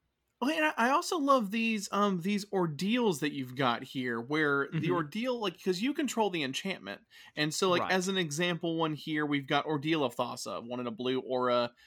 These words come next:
Speaker 1: When it
Speaker 2: Mm-hmm.
Speaker 1: attacks, you put a ca-, you put a one one counter on the creature, and then if it has three or more one one counters on it, you sack Ordeal of Thassa to draw
Speaker 2: Mm-hmm.
Speaker 1: two cards. And obvious-, and the fun thing there is obviously you controlling the ordeal,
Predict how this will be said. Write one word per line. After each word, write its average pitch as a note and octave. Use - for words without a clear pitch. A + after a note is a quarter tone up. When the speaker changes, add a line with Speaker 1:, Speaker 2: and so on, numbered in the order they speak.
Speaker 1:
When C#3+
it C#3
Speaker 2:
Mm-hmm. C3+
Speaker 1:
attacks, F3
you D#3
put C#3
a C3
ca-, -
you D3
put C3
a B2+
one D#3+
one D3+
counter D3+
on C#3+
the C3
creature, B2
and C#3+
then D3
if C#3
it D3
has C3
three A#3+
or F#3
more F3
one C#3
one C3
counters A#2+
on A#2
it, A2+
you B2
sack A#2+
Ordeal C#3
of G#2+
Thassa G3
to D3
draw C3+
Speaker 2:
Mm-hmm. A#2
Speaker 1:
two A#2
cards. A#2
And C#3+
obvious-, C#3
and D3
the C3
fun D3
thing C3
there D3+
is C3+
obviously B2
you D#3+
controlling G#3
the C#3
ordeal, A#2